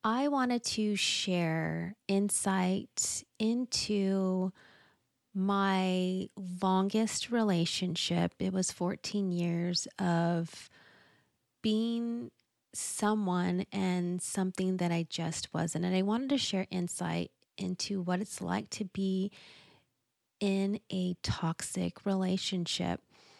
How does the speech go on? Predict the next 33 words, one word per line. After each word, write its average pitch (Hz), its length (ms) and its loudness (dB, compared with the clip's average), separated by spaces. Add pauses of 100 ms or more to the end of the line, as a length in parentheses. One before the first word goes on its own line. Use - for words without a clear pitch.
(680)
Now, 185 340 2
I 196 120 2
know 185 240 2
maybe 185 380 0
some 170 240 -2
of 170 100 0
you 175 80 0
thought, 165 420 -4 (100)
are 175 140 -2
thinking 170 540 -6
that - 300 -4 (100)
if 170 220 -4
you 165 160 0
have 165 100 -4
followed 165 380 -2
my 165 180 0
episodes 165 520 -4
thus 156 260 -4
far, 165 340 -2
that 160 380 -4 (200)
it's - 300 -12
like, 180 180 -4
"Okay, 180 300 -4
she's 180 300 -4
been 180 180 -2
in, 170 260 -2 (340)
her 180 140 -2
first 185 300 2
two 185 140 0
relationships 175 760 0
were - 140 -2 (100)
absolute 165 540 0
disasters. 165 1040 -2